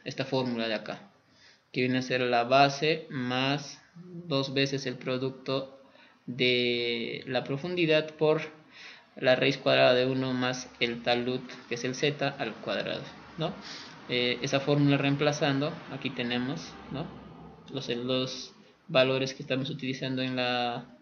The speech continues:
en la tabla, y nos resulta, pues, ese valor de ahí. Ahora, teniendo como área de la, del trapecio uno punto cuatrocientos veinticinco metros cuadrados, el perímetro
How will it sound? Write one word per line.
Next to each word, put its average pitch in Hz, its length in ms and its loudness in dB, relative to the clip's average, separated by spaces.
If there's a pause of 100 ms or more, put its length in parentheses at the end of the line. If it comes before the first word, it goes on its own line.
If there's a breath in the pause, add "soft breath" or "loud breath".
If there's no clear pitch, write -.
(440)
en 135 80 -4
la 127 100 -2
tabla, 135 400 2 (1400 loud breath)
y 160 500 0
nos 196 200 -4
resulta, 139 440 -2
pues, 127 160 -6
ese - 160 -8
valor 113 340 -6
de - 80 -12
ahí. - 80 -18 (460 loud breath)
Ahora, 135 240 4
teniendo 143 360 2
como 143 280 4
área 143 260 8
de 135 140 0
la, 127 640 4
del 135 160 -6
trapecio 139 500 4
uno 135 200 -2
punto 131 680 -4 (920 soft breath)
cuatrocientos 135 520 -4
veinticinco 131 460 -2
metros 127 280 -2
cuadrados, 135 540 0 (320)
el 131 160 -4
perímetro 131 640 0